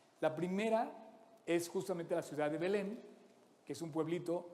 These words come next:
eh, que está en el West Bank, en el ba-, en el, en la parte, digamos, palestina. No me gusta, eh,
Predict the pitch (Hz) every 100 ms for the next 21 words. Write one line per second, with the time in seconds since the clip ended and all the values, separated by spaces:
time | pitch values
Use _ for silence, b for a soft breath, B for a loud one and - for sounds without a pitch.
0 | - - - - - 147 139 139 135 147
1 | 123 165 160 160 143 143 175 175 - 147
2 | 156 165 - - - - 143 135 143 156
3 | 151 143 139 156 135 135 156 147 170 160
4 | B B B 143 143 151 156 - - -
5 | - - - - 151 143 139 - 160 165
6 | - 156 151 151 - 151 - - - -
7 | 135